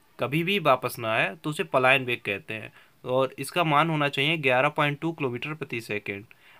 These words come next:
मतलब, अगर किसी भी वस्तु को इस वेग से हम लोग पृथ्वी के बाहर फेंक देते हैं तो वो कभी भी वापस पृथ्वी पर लौटकर नहीं आएगी,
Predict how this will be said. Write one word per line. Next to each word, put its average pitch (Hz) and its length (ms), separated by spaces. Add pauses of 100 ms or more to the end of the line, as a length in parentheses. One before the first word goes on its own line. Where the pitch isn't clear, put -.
(100)
मतलब, 165 200
अगर 170 160
किसी 165 260
भी 190 100
वस्तु 147 340
को 170 140
इस 151 160
वेग 147 240
से 175 100
हम 156 140
लोग 160 140
पृथ्वी 135 320
के 165 100
बाहर 131 280
फेंक 139 240
देते 120 260
हैं 147 220
तो 175 100
वो 160 100
कभी 143 280
भी 165 140
वापस 147 380
पृथ्वी 120 340
पर 160 160
लौटकर 123 360
नहीं 127 280
आएगी, 135 400